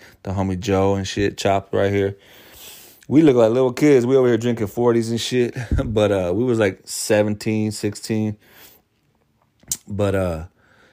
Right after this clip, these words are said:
this dude comes, I never forget this shit, w-, with, uh, he's, like, uh, giving out samples of the energy drink.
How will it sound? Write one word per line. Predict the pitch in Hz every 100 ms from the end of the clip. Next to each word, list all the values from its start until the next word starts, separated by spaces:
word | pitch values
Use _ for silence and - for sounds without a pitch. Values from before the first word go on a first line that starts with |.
| _ _ _
this | 107 107
dude | 101 131 160 135 120
comes, | 143 139 123 107 104 - - _ -
I |
never | 127 135
forget | 110 104 120 -
this | 90
shit, | - 85 82 - _ _ - _ _ _ _ _ _ _ -
w-, | - - 117
with, | 123 110 104 113
uh, | 98 90
he's, | 104 117
like, | 120 104 101
uh, | 90 85 80 92 - - - _ _ _ _ _ _ -
giving | 120 123 123
out | 113
samples | - - 131 139 123 110
of | 101
the | 98 -
energy | 135 156 123 113 95
drink. | 85 95 65 -